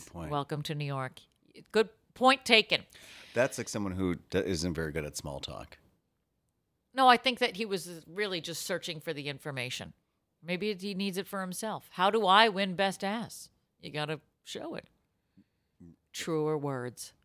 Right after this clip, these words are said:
Speaker 2: have never been said.
Speaker 1: True.
Speaker 2: Other words are being said right now, and those words that we get from you guys, Instagram mail. So email us, dearpodofficial at gmail dot com, or slide into our D Ms at Dear Pod Official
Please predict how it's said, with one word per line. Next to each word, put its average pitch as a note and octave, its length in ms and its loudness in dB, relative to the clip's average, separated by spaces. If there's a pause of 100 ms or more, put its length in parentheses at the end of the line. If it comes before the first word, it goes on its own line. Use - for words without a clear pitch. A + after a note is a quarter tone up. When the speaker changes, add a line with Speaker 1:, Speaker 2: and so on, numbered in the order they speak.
(160)
Speaker 2:
have C3 120 -10
never A#2+ 240 -8
been B2 180 -8
said. B2 320 -8 (100)
Speaker 1:
True. D2 200 -14 (400)
Speaker 2:
Other F#3 220 0
words C3 300 -6
are C#3+ 60 -8
being B2+ 220 -8
said C3 260 -8
right B2+ 180 -6
now, D3+ 240 -6
and D#3+ 140 -4
those F#3+ 180 -6
words A#3+ 360 2
that B3 120 -2
we B3 120 -2
get A#3+ 220 -2
from G#3 160 -6
you D3 140 -2
guys, C#3 360 -4
Instagram G3+ 720 0
mail. C3+ 260 -4 (300)
So B3+ 260 6 (100)
email A3+ 360 4
us, D3+ 160 -2
dearpodofficial B3+ 840 8 (140)
at F3 140 10 (100)
gmail F3 360 2
dot D#3+ 220 2
com, A3+ 260 8
or C4 120 2
slide C#4 380 4
into C4+ 200 -4
our C4+ 120 4
D C4 280 0
Ms B3+ 140 -4
at B3 140 -2
Dear A#3 160 4
Pod A#3 200 4
Official G#3+ 400 0